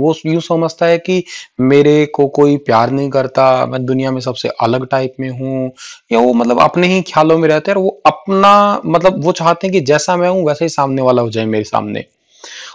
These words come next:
ये बीमारी लगभग दो से तीन साल की एज में ही जो है आती है आपकी। और डब्ल्यूएचओ ने इसे, आ, कहा है कि दुनिया भर में लगभग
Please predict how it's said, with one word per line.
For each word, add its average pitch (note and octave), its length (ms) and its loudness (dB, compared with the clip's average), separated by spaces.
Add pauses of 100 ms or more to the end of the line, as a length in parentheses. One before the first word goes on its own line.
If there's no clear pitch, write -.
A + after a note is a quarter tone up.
(120)
ये E3+ 340 6
बीमारी D#3+ 360 4
लगभग D#3 320 2
दो C#3 300 4
से E3+ 140 0
तीन D#3+ 280 0
साल C#3+ 320 2
की C#3+ 260 0
एज C3 140 0
में D3 120 2
ही D3+ 160 -2
जो D3 140 -2
है C#3+ 180 0
आती C3 360 -2
है D#3 60 -2
आपकी। D3+ 380 -2 (460)
और A#2+ 360 6
डब्ल्यूएचओ F3 800 4
ने F3+ 260 2
इसे, E3+ 400 0
आ, C3 180 6
कहा C#3+ 380 2
है F3 100 0
कि F3 120 -4
दुनिया D3+ 400 0
भर D3 180 -4
में E3 140 0
लगभग D3+ 360 0